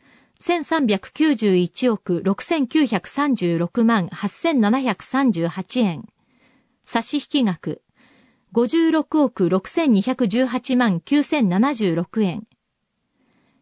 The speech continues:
以下同様に、歳入、歳出、差引額の順で金額を読み上げます。国民健康保険特別会計、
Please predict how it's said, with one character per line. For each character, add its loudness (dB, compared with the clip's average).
以 2
下 0
同 2
様 4
に、 4
歳 2
入、 4
歳 -2
出、 -4
差 -6
引 -2
額 -2
の 2
順 2
で -2
金 2
額 0
を 4
読 2
み 4
上 2
げ 2
ま -2
す。 -14
国 0
民 0
健 0
康 0
保 2
険 0
特 -2
別 -2
会 0
計、 -6